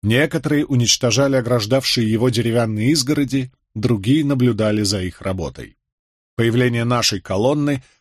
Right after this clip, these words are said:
они встретили радостными криками. Когда их спросили, что это за пастбище, они ответили, что земля общинная, и отныне всякий сможет пригонять сюда свою скотину,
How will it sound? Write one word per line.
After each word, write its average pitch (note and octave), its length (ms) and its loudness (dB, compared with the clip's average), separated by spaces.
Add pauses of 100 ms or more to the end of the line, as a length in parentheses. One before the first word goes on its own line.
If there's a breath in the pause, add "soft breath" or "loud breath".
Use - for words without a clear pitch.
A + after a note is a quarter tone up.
они E3+ 220 2
встретили D3 560 2
радостными A2+ 540 0
криками. D2+ 540 -8 (400)
Когда B2 300 2
их C3+ 80 -2
спросили, C#3 540 2
что C#3+ 300 0
это C3 220 0
за A#2 140 0
пастбище, D#3+ 680 0 (260)
они D#3+ 200 2
ответили, E3+ 460 0
что C#3+ 220 2
земля A#2+ 360 2
общинная, D#3+ 640 -2 (140)
и G2 60 0
отныне D3+ 480 0
всякий C3+ 440 0
сможет B2+ 440 -2
пригонять G#2 480 -2
сюда B2 280 0
свою G2 300 -2
скотину, D3 640 -4